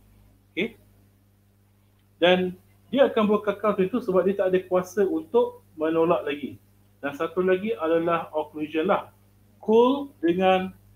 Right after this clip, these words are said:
cool. Cool ni dia terlalu sejuk, cool ni dia moderate. Okey. Dalam arti kata lain, dalam front occlusion ni, dia bergabung, uh, dia bergabung dan dia akan overtake the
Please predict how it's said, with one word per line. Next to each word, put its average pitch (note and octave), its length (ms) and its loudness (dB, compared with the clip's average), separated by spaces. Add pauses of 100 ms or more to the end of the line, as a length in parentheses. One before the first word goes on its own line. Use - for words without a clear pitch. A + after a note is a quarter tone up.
cool. - 400 0 (600)
Cool A3+ 280 6
ni B3 120 4 (280)
dia G#3 240 2 (140)
terlalu G3+ 420 0
sejuk, F3+ 400 -2 (320)
cool G3 220 4
ni A3 100 2
dia F#3 180 6
moderate. E3+ 720 2 (400)
Okey. G#3+ 320 -2 (240)
Dalam F#3 180 2
arti G3+ 140 -4
kata F#3 240 -2
lain, E3+ 320 2 (160)
dalam G#3+ 400 2 (240)
front A3 320 2
occlusion F#3+ 440 0
ni, A3+ 200 -4 (400)
dia G3+ 80 0
bergabung, F#3+ 800 6 (1300)
uh, E3 640 4 (640)
dia E3+ 120 4
bergabung F3+ 560 2
dan E3+ 200 2
dia F#3 200 6
akan F#3 280 0
overtake F3 560 -2 (160)
the F3 320 -2